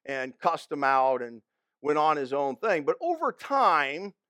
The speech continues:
as Matt would always say to the old man, "I'm praying for you."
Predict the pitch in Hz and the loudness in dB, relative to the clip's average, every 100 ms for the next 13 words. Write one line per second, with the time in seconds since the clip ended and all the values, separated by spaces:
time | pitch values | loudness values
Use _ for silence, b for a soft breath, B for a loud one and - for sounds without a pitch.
0 | - 151 160 196 196 185 202 196 175 - | -8 -6 4 6 6 6 4 4 0 2
1 | 185 147 135 _ _ _ _ _ _ _ | 4 2 -2 _ _ _ _ _ _ _
2 | _ _ - 160 151 160 156 165 156 143 | _ _ -6 4 6 6 6 2 0 -2
3 | - _ _ _ 156 147 185 190 180 151 | -8 _ _ _ -4 -2 -2 0 -2 -6
4 | - 117 113 - | -10 -14 -14 -20